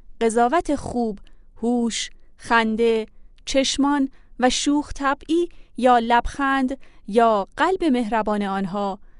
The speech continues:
حس سپاسگزاری داشته باشید. می‌توانید برای آنچه که در کنار آن فرد از آن لذت می‌برید،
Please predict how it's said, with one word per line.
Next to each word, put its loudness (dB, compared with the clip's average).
حس 0
سپاسگزاری 0
داشته -2
باشید. -8
می‌توانید 0
برای 4
آنچه 0
که -2
در 2
کنار 0
آن -2
فرد 0
از 2
آن 0
لذت -2
می‌برید، -2